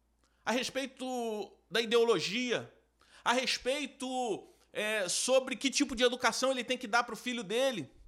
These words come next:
E nós, muitas das vezes, nós nos rotulamos como, antes de nos en-, enxergarmos como filhos de Deus,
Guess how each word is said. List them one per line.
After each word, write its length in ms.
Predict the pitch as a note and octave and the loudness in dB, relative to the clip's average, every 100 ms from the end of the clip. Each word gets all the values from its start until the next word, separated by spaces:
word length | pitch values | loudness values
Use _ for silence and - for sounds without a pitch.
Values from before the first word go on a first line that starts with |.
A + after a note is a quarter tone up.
| - - | -14 2
E 80 | A#3+ | 2
nós, 420 | C4 C4 E4+ D4+ | 4 6 6 4
muitas 320 | G3+ D4 C#4+ C4 | 0 -2 -2 2
das 200 | A#3+ F3+ | 0 0
vezes, 240 | C#4 A#3+ | -6 -2
nós 200 | C#4 C#4 | 0 0
nos 140 | C#4+ | -2
rotulamos 840 | G#3 D4 D4+ B3 C4+ E4+ C4+ D3+ - _ _ _ _ _ | 2 0 2 4 6 6 2 -8 -12 _ _ _ _ _
como, 640 | C#4+ D4 D4 C#4+ A3 - - _ - E3 - | 4 4 4 0 0 -2 -12 _ -20 -16 4
antes 420 | D4 F4+ - B3 | 4 4 2 0
de 240 | G3 B3 C4+ | 0 -2 0
nos 220 | C#4 B3 | 0 0
en-, 160 | C4+ - G3+ | -4 -8 -4
enxergarmos 840 | A3+ C4 G#3+ F#3 A#3 C4 A#3+ A3+ | -2 2 0 2 2 2 2 -2
como 540 | - B3 B3 B3+ F#3+ - _ _ _ _ | 0 0 2 0 -2 -8 _ _ _ _
filhos 460 | - B3 D#4+ E4 A3 | -2 4 4 4 -2
de 80 | |
Deus, 500 | G#3+ F#3+ A#3+ B3+ F3+ | -2 2 4 2 -2